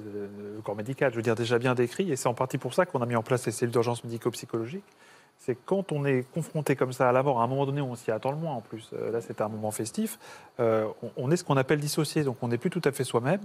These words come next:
on ne sait plus tout à fait qui on est, où on est. Et il y a le méca-, les mécanismes de stress qui se mettent en place, et notamment un des mécanismes, c'est le stress dépassé.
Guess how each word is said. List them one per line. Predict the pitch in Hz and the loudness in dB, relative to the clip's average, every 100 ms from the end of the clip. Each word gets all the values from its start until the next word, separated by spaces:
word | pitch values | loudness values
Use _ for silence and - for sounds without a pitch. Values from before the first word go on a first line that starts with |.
| 180 - - - 135 | -10 -20 -20 -12 -6
on | |
ne | |
sait | - | -2
plus | 123 202 | 0 -2
tout | - | 0
à | 151 | 0
fait | 147 | 0
qui | 131 | -2
on | 123 123 | -4 -2
est, | 139 214 214 | 0 0 0
où | 147 | -2
on | 147 135 | -2 -4
est. | 139 - - | -8 -12 -4
Et | |
il | 123 | 2
y | 123 | 4
a | 123 | 4
le | |
méca-, | 127 151 165 | 4 4 4
les | 139 | 4
mécanismes | 147 156 135 | 4 4 4
de | 127 | 2
stress | - 170 165 | 2 0 0
qui | 135 | -4
se | - | -2
mettent | 123 | 0
en | 117 | 0
place, | 127 180 - | 2 2 0
et | |
notamment | 131 147 147 156 | -2 0 2 2
un | |
des | 143 | 2
mécanismes, | 131 139 214 - | 0 0 0 -6
c'est | - 123 | -4 -2
le | 117 | 0
stress | - 156 | 0 2
dépassé. | 135 147 160 135 | 4 2 0 -2